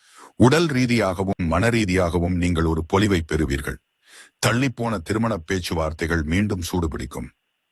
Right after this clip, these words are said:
பாக்யஸ்தான விழிப்புணர்வு. குருவின் பார்வை உங்கள் ஒன்பதாம் இடமான சிம்மத்தின் மீது விழுவதால் தந்தை வழி உறவுகள் அல்லது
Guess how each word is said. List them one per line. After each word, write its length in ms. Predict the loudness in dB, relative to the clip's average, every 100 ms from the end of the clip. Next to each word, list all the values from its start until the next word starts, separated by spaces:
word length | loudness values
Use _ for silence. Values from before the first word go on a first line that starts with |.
| _ _
பாக்யஸ்தான 800 | 0 2 2 0 -2 -2 -2 -2 -2
விழிப்புணர்வு. 600 | -2 -2 -4 -6 -6 -10 -12 _ _ _ _ 0
குருவின் 380 | 4 4 4 0
பார்வை 280 | 0 0 2 0
உங்கள் 220 | 0 -2 -2 -2 0
ஒன்பதாம் 440 | 2 2 2 2 0
இடமான 380 | 0 0 0 0 -2
சிம்மத்தின் 480 | 0 0 0 -2 0
மீது 180 | 0 0 2
விழுவதால் 520 | 2 2 2 0 -2 -4 _ _ _ _ 0
தந்தை 320 | 2 2 0 0 -2
வழி 180 | -2 0 0
உறவுகள் 420 | 0 0 0 -2 -4 -2
அல்லது 240 | 0 2